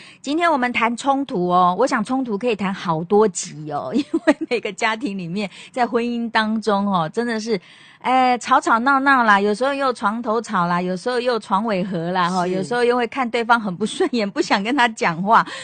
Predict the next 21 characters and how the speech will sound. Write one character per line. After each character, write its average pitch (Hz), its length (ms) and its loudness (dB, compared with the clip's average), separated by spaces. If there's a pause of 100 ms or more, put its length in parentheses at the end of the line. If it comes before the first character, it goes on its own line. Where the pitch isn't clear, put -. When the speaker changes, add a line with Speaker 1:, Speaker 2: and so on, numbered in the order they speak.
Speaker 1:
每 277 240 2
一 403 80 -8
次 370 240 0
哈， 240 160 2
在， 269 260 0 (300)
呃， 180 220 0
意 330 180 -2
见 247 260 -2
不 240 140 -2
合 180 160 -2
的 175 140 -2
时 185 120 -4
候， 202 80 2
当 220 160 0
然 196 160 -2
就 196 120 -2
会 190 100 2
造 180 240 2
成 160 240 -4
冲 175 380 2
突。 156 280 -6